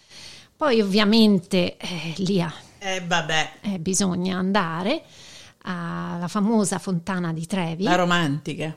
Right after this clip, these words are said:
Speaker 1: La romantica, la grandissima, la più grande e famosa fontana barocca di Roma, dove potete seguire la tradizione di lanciare una moneta per assicurarvi un ritorno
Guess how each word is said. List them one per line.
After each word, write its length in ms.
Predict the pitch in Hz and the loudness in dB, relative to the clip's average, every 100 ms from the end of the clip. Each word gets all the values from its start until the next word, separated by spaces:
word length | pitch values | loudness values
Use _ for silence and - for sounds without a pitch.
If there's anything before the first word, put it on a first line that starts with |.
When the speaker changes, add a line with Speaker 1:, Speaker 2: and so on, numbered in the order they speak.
| - | -10
Speaker 1:
La 200 | 185 175 | -8 -4
romantica, 680 | 190 196 196 180 175 185 185 | -2 0 0 -2 -6 -6 -2
la 120 | 185 | -2
grandissima, 1160 | 190 208 208 196 240 240 - - 185 175 180 190 _ _ _ - - - - _ _ | 0 2 2 4 6 4 2 -2 -2 -2 -6 -8 _ _ _ -20 -20 -20 -20 _ _
la 180 | - 214 | -2 0
più 340 | 220 - 254 185 | 0 0 2 4
grande 720 | 262 294 330 269 220 202 202 | 4 4 6 6 6 6 4
e 120 | 208 | 0
famosa 600 | - 214 220 240 233 208 | 0 2 4 4 4 2
fontana 640 | - 208 202 196 208 202 | 0 0 0 2 0 2
barocca 560 | 180 180 180 175 - 180 | 0 0 0 -2 -6 -4
di 160 | 170 196 | 0 2
Roma, 560 | 190 165 175 214 285 | 2 2 0 0 -2
dove 680 | - 185 214 214 202 196 190 | -6 0 2 2 2 2 0
potete 440 | 190 226 269 254 226 | 0 0 0 2 0
seguire 680 | - 233 196 277 285 190 165 | 0 0 4 6 6 4 2
la 160 | 170 | -4
tradizione 680 | 175 190 190 - - 294 262 | -2 -2 0 0 0 2 2
di 100 | 202 | 2
lanciare 720 | 202 196 202 - 220 208 190 | 2 2 0 0 2 2 2
una 160 | 190 190 | 2 2
moneta 520 | 190 208 262 311 247 | 2 2 0 0 -2
per 180 | 196 220 | 0 0
assicurarvi 1300 | 208 202 - 240 - 302 254 185 180 180 180 247 269 - | 0 0 -2 -2 0 0 2 2 0 0 0 0 0 0
un 120 | 269 | 0
ritorno 680 | 311 311 202 175 185 185 | 2 0 0 0 2 0